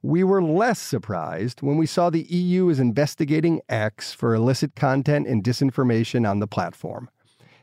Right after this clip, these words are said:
And we did raise our eyebrows when a recall alert for Tesla's autopilot software went out last week. Now, this wasn't the kind of recall we're all used to. The company called for users to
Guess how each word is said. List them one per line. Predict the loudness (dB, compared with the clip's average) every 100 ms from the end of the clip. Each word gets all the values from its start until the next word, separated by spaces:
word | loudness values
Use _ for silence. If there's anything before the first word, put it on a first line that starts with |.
| -2
And | 2 4 4
we | 2
did | 2 2 2 2 2
raise | 2 2 2
our | 2 2
eyebrows | 0 0 0 0 0 0
when | 0
a |
recall | 0 0 0 0 0 2
alert | 0 0 -2
for | -4 -4
Tesla's | -2 -4 -2 -2 -2 -2
autopilot | 0 0 0 0 0 -2 -4
software | -2 0 0 0 -2 0 -2 -8 _ -2
went | 2 2
out | 0 0
last | 0 0
week. | 0 0 -2 _ _ _ _ 0
Now, | 2
this | 2 2
wasn't | 0 0 0
the | 0
kind | 0 0
of | 0
recall | 0 0 2 2
we're | 2 2
all | 2
used | 0 0 -2 -4
to. | -4 -4 -6 -10 _ _ _
The | -4 -2
company | -2 0 0 0
called | 0 0 0
for | -2 -2
users | 0 0 0 0
to | -2